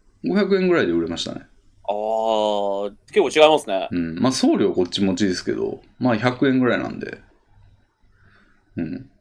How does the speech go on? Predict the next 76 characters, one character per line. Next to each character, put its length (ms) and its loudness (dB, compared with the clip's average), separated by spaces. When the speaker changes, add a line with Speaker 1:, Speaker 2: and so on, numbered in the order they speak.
Speaker 1:
ち 80 -4
ょ 40 0
っ 100 -20
と、 340 -2
ま 120 4
あ、 40 0
そ 120 2
の 220 2
微 140 2
妙 180 2
な、 180 0
ゲ 180 4
ー 20 0
ム 80 2
い 80 0
っ 40 -14
ぱ 100 4
い 40 2
や 80 2
る 220 2
側 220 2
か 80 0
ら 80 2
す 120 -4
る 100 0
と、 380 -2
そ 160 -2
の 160 2
微 140 2
妙 180 6
な 80 2
違 260 2
い 40 0
が 80 2
で 100 2
か 100 2
い 80 -2
じ 60 -10
ゃ 40 -10
な 60 -10
い 40 -12
で 20 -14
す 80 -16
か。 80 -12
Speaker 2:
は 60 -18
い。 20 -20
あ、 100 -2
は 160 10
い 40 8
は 100 8
い 40 4
は 120 -2
い 20 -4
は 200 -4
い。 40 -4
Speaker 1:
う 20 -6
ん。 300 -10
そ 100 2
れ 100 2
で 100 0
次 220 0
の 120 2
ゲ 160 2
ー 40 0
ム 120 0
を 20 -4
ま 120 -2
た 80 -6
変 160 -4
え 20 -2
る 100 -2
ぜ、 140 -8
み 80 -12
た 120 -12
い 40 -12
な 140 -14